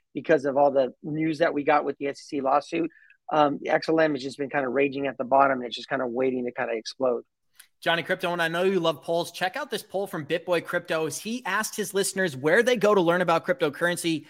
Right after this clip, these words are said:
Speaker 2: Seventy percent of people said they go to YouTube, nineteen percent Twitter. Crypto websites got about eight percent, and podcasts got three point two percent. As a YouTube educator, Johnny Crypto, how do you feel about this information?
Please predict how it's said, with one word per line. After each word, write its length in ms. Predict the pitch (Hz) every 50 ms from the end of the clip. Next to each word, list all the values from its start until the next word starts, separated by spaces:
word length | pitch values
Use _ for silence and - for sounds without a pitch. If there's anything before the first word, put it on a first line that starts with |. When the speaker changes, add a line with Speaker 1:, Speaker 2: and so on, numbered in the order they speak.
| - _ _
Speaker 2:
Seventy 640 | - - - - - 220 220 240 294 311 294 302
percent 380 | 277 - 214 - - 220 226 202
of 80 | -
people 240 | - - 226 - 208
said 220 | 180 - 190 180 170
they 100 | 180 180
go 100 | 202 185
to 80 | 147
YouTube, 480 | 135 147 185 202 - - 220 220 214 170
nineteen 400 | 170 175 220 254 240 - 240 220
percent 340 | - 170 - - 160 135 -
Twitter. 420 | - - 202 196 202 196 180 - - _ _
Crypto 300 | - - 269 269 277 240
websites 560 | 190 165 180 214 214 190 - 208 196 185 -
got 120 | - 185 180
about 200 | 175 165 151 143 160
eight 180 | 180 190 -
percent, 320 | - 170 - - 190 185 165
and 140 | 160 147
podcasts 680 | - - 175 208 240 - - - 190 175 180 180 - -
got 200 | 180 156 139 - _ -
three 220 | 165 180 226 240
point 300 | 240 - - 214 208 -
two 160 | - - 196 175
percent. 440 | - 156 143 - 185 190 180 165 _ _ _ _ _ _
As 220 | - 185 214 214 220
a 40 | 233
YouTube 460 | 196 214 247 233 240 - 254 233 214
educator, 420 | 208 226 220 240 - 220 208 202
Johnny 260 | 185 185 190 190 190
Crypto, 300 | 170 - 190 190 - 196
how 120 | 180 185 196
do 60 | 208
you 80 | 208 -
feel 160 | - 208 202
about 200 | 190 185 180 -
this 140 | 180 170 185
information? 480 | 175 - 165 156 175 175 - 123 101